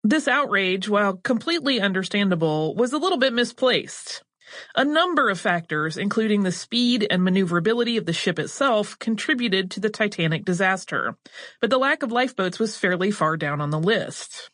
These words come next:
While it is absolutely true that the Titanic did not have enough lifeboats for all of its passengers by a wide margin, it did have far more than were actually required at the time.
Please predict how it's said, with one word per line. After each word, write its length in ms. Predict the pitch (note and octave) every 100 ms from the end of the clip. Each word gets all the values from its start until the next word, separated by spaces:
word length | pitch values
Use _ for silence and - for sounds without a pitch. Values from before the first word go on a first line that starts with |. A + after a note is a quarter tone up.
| _
While 300 | F#3 A3+ B3
it 100 | C#4
is 120 | D4 -
absolutely 720 | G3+ C4+ C4 D4+ D4 D4 D4
true 460 | C#4+ D4+ D#4+ D4 D#3+
that 160 | E3+
the 80 | F3+
Titanic 520 | G3+ G3 G3+ A3 G3+
did 160 | F3 G#3
not 260 | G3+ A3 G#3+
have 160 | A3+
enough 200 | G#3 G#3
lifeboats 640 | G3+ G3+ G3+ E3 E3 - - - - -
for 200 | - G3
all 120 | G3
of 120 | G3+
its 100 | F#3+
passengers 640 | - G#3 F#3 G3+ F3 E3+ D#3+
by 220 | F3+ F#3
a 140 | G3+
wide 420 | G3+ F#3+ G3+ G#3 G3
margin, 580 | F#3+ A3 G3+ D3+ D3 E3 - - -
it 240 | C#4 G#3
did 280 | G#3 D4+ F4+
have 320 | B3 B3 B3+
far 280 | B3 A#3+ A#3+
more 280 | A#3 A#3+ A#3+
than 120 | B3
were 140 | A#3+
actually 320 | F3+ E3 - G3+
required 640 | G#3+ A3 C#4+ D4+ D4+ G#3
at 80 | E3+
the 80 | E3
time. 600 | F3 D#3 C3 B2+ -